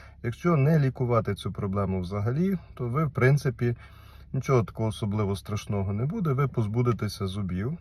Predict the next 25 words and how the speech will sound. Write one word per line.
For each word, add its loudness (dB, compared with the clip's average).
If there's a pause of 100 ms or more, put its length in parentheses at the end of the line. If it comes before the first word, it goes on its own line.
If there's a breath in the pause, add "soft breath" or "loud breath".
Тобто -4
стоматологи, -2
в -4
принципі, 2
вам 0
пояснять, -2 (180)
це -4 (640 loud breath)
нормальне 2
їхнє -2
пояснення, 0 (120)
яке -4
зараз -2
і, 0
в -6
принципі, 0
раніше 0
їх -6
навчали -2
в -4
університеті, -2 (420 loud breath)
що -20
це 0
пов'язано 2
з -4
генетикою, 4